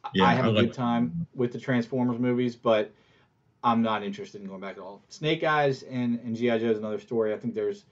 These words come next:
Speaker 1: if they do it right and they, they embrace the cheesiness, the propaganda. I mean,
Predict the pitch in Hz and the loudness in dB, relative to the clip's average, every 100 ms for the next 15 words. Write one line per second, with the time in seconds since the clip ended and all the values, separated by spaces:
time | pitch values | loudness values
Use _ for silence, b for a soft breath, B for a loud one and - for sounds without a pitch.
0 | _ _ - 135 143 131 160 156 151 131 | _ _ -6 0 2 2 2 2 4 4
1 | 135 - 120 110 110 113 - 110 107 101 | 2 -2 -6 -4 -4 -6 -10 -8 -8 -10
2 | - _ _ 127 107 117 131 131 127 - | -18 _ _ -4 0 2 2 2 -4 -6
3 | 139 120 113 98 98 - - _ _ 110 | -4 -2 -2 -8 -12 -16 -20 _ _ -18
4 | - 139 131 127 113 117 107 104 135 123 | -4 -2 0 -2 -2 0 0 -2 2 2